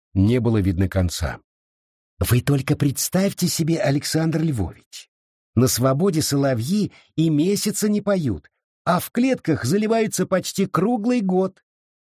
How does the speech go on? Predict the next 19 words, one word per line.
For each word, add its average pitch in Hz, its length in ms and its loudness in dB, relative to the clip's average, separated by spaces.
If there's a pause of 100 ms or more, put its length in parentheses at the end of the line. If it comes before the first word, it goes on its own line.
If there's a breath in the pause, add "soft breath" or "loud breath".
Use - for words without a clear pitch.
(320)
Я 151 240 0
несколько 156 480 -2
раз 156 160 -2
порывался 147 540 0
уйти, 147 580 -2 (200)
но 185 180 2
Пятов 180 440 0
упрашивал 151 640 0
меня 113 380 0 (180 loud breath)
остаться - 720 0
еще 113 560 0
и 127 140 -2
еще. 107 720 -4 (800)
«Нет, 165 840 0
нашего 165 540 0
брата 147 440 0
баснями 139 680 0
не 139 160 2
накормишь. 123 800 -2